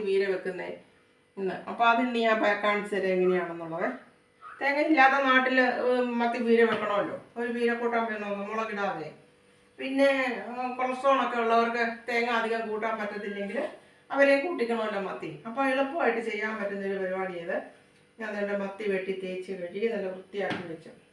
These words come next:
അതിനാവശ്യമായിട്ടുള്ള സാധനം എണ്ണ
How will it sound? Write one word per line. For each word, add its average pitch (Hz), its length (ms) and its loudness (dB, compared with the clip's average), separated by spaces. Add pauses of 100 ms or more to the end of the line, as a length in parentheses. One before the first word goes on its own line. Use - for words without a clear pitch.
(520)
അതിനാവശ്യമായിട്ടുള്ള 214 880 -2 (100)
സാധനം 190 460 -6 (840)
എണ്ണ 220 200 0